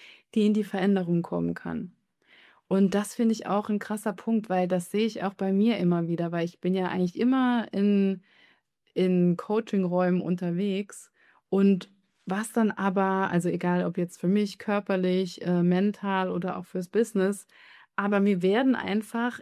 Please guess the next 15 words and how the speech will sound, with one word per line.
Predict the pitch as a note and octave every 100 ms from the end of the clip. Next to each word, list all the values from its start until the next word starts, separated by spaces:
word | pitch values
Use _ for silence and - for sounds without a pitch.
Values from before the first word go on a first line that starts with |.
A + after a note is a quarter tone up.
| -
immer | B3+ D#4+ C#4
wieder | A3+ A#3+ A#3
auf | G#3 -
uns | F#3+ -
selbst | G3 G3+ -
zurückgeworfen. | F3 F3 E3+ F3+ F3 F3 F#3 F3+ F3 _ _ _
Und | - G#3
es | F#3
steht | - G3+ A#3+ D4
und | A3+
fällt | - - A#3+ C4+ -
einfach | - F#3 G3 F3+
damit, | F#3+ F#3+ G3 A#3 - _ _ _ _ _ _ _ _ -
wie | G3 G#3 G3 F#3
wir, | G#3+ C#4+ D#4 E4+